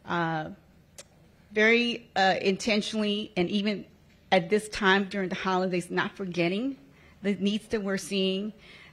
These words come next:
Through your support, Doctor Bastron, and, and the guidance that you've gotten, that we've, I've been in these meetings with you,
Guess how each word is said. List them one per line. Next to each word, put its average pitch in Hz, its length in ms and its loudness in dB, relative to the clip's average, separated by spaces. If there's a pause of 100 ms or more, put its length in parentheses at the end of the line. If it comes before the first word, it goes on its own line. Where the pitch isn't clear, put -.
(300)
Through 226 120 -2
your 240 180 4
support, 220 480 -2
Doctor 170 280 -2
Bastron, 170 640 -2
and, 160 260 -4
and 165 300 -2
the 175 80 2
guidance 190 440 4
that - 120 -12
you've 180 160 -6
gotten, 170 440 -2 (320)
that 170 100 0
we've, 170 240 0
I've 175 180 0
been 190 140 4
in 196 80 2
these 190 200 -4
meetings 175 300 0
with 180 200 -4
you, 170 360 0